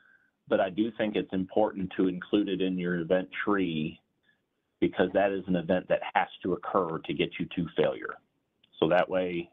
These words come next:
you know, when you're going through a risk assessment, you've got your potential failure mode description, and you break that description down into an event tree. All the events that have to occur need to be there,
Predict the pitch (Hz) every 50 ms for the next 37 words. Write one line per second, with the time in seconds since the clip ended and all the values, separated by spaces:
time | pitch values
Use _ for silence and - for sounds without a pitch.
0 | _ - 90 82 78 80 80 - - 71 80 95 95 92 87 82 85 _ - _
1 | - - - - _ _ _ _ _ _ _ _ _ _ _ _ - 110 107 107
2 | 123 131 135 - 135 120 113 113 113 - 110 101 - 113 101 98 - - 101 -
3 | 90 87 - - - 95 - - - 92 90 85 87 82 76 _ - - - 117
4 | 110 107 101 92 - 107 101 95 92 92 87 87 85 82 76 80 - - - 143
5 | 135 - - - 131 113 107 104 104 - _ _ _ _ _ _ _ _ _ _
6 | _ _ - 85 80 78 - 101 110 107 - 110 95 - 92 90 - - 92 -
7 | - - 101 92 90 92 92 92 92 90 90 87 - - 87 85 85 80 92 92
8 | 95 - - - - 87 85 82 80 80 80 - _ _ _ _ _ _ _ _
9 | _ _ _ _ _ _ _ _ _ - - _ _ _ _ _ _ _ - 95
10 | 107 120 127 135 120 110 117 117 110 107 - 104 - - 113 107 104 _ - 90
11 | - - - - 107 98 92 87 82 76 95 95 90 - 80 76 90 85 82 73
12 | - 62 62 58 -